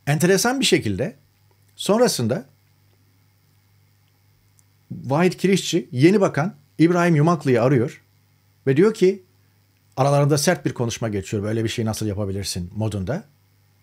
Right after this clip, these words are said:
Ve sonra talimat gidiyor yetkililere ve bakanlıkta gizlenen eski bakana tahsisli Audi A sekiz Long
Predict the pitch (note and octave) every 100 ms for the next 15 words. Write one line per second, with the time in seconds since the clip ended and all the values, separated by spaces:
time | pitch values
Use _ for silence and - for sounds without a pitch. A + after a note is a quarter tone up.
0 | - B2 - G#3 C#3+ D3+ _ _ _ _
1 | _ _ _ _ _ _ _ _ _ _
2 | _ _ _ - D3 D3+ E3 - G#2 G2+
3 | G2 A2 - G#2 F#2+ B2+ E3 C#3+ F3 -
4 | _ _ _ _ _ _ _ - B2+ C#3+
5 | C#3 C#3+ D#3 B2+ B2+ A#2 A2+ A2 F3+ -
6 | _ _ _ _ _ _ _ _ _ _
7 | _ _ _ _ _ _ C3+ - D#3+ A#2+
8 | - G#2+ G#2 - _ _ _ _ - A2
9 | - A2 - E3+ F#3+ _ - B2 B2 A2+
10 | B2 A#2 G#2+ A2 G2+ F2+ B2 F3+